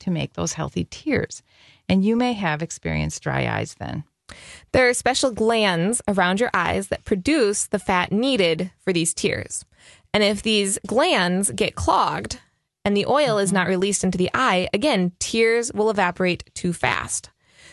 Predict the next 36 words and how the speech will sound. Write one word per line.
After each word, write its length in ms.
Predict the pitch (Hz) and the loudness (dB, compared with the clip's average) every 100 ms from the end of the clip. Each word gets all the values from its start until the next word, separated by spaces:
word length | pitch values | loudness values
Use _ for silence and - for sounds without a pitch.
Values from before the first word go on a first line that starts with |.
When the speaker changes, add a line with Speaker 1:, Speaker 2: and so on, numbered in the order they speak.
| _ | _
Speaker 2:
So 140 | - 254 | -2 2
we 80 | 277 | 4
have 220 | 320 359 | 2 2
to 180 | 349 - | -2 0
ask 260 | 269 339 254 | 0 0 0
ourselves, 600 | 226 - - 82 196 - | 0 0 -2 -2 -6 -4
what 340 | 202 196 269 - | 0 2 2 2
might 220 | 302 302 | 0 0
cause 320 | - 214 196 | -2 0 0
these 200 | 208 196 | 0 -2
glands 640 | 208 262 302 180 175 175 - _ - | 0 0 2 2 0 -2 -4 _ -4
to 80 | 185 | 0
get 140 | - | 0
clogged? 460 | - 151 71 175 - _ _ _ _ _ _ _ _ | 0 -2 -2 -6 -12 _ _ _ _ _ _ _ _
It's 100 | - | -6
kind 200 | 220 196 | 0 2
of 120 | 190 | 2
like 320 | 185 175 - - | 2 0 -4 -14
a 60 | - | -4
clogged 320 | - 180 180 | -2 0 0
sink. 380 | - 190 - - 254 | 0 0 -2 -6 -6
<laughs> 140 | 208 | -2
Speaker 1:
It 120 | 247 320 | -2 0
is. 420 | 403 160 143 135 - | 2 0 -2 -4 -4
<laughs> 120 | - | -2
Speaker 2:
It's 340 | 226 - - - | -4 -6 -6 -2
like 160 | 214 294 - | 0 -2 -6
Speaker 1:
So 260 | - 233 | -2 0
it 240 | 220 - 226 | 0 -2 -2
can, 220 | 254 214 | -2 -2
inflammation. 1000 | - 247 269 285 247 240 - 131 120 135 - _ | 0 0 2 0 2 0 -2 -2 -2 -4 -6 _
A 60 | 156 | -4
lot 180 | 196 240 | 0 0
of 80 | 262 | -2
people 300 | 226 180 | -8 -6
are 140 | 165 | -6